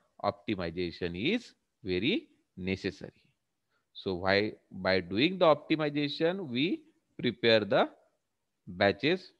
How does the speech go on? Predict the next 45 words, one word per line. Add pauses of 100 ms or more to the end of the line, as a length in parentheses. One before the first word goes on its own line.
(140)
as
per
the, (200)
our
requirement. (300)
So
here
I
said
that
you
had,
uh, (120)
this
is
one
example
I
have
given
to
you
that (200)
three
batches
has
been
prepared.
Generally, (260)
minimum
nine
batches,
twelve
batches, (340)
sixteen
batches
are (300)
suggested
by
the
software,
not
the
three
batches.